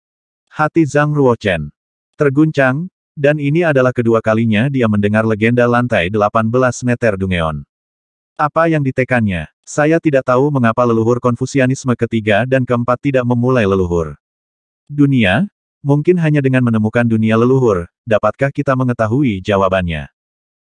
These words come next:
Pastikan untuk membaca akun resmi WeChat Fei Tianyu, Fei Tianyu lima, adalah satu-satunya, satu-satunya, dan satu-satunya tempat untuk prapenjualan buku fisik Kaisar Dewa Abadi, terdaftar,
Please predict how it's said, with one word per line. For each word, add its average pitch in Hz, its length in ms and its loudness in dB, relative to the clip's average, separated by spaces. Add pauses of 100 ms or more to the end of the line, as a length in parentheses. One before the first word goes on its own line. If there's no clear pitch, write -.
(200)
Pastikan 156 480 -2
untuk 139 240 -2
membaca 117 400 0
akun 123 240 0
resmi 123 320 -2
WeChat 120 400 0
Fei 120 240 0
Tianyu, 107 480 0
Fei 117 240 -2
Tianyu 117 320 0
lima, 123 400 0 (160)
adalah 110 320 0
satu-satunya, 123 800 -2 (240)
satu-satunya, 143 800 -2 (160)
dan 131 220 0
satu-satunya 113 640 -2
tempat 113 340 -2
untuk 117 240 -4
prapenjualan 127 560 0
buku 123 320 0
fisik - 320 -4
Kaisar 127 400 -2
Dewa 110 400 0
Abadi, 107 480 -2
terdaftar, 120 640 -2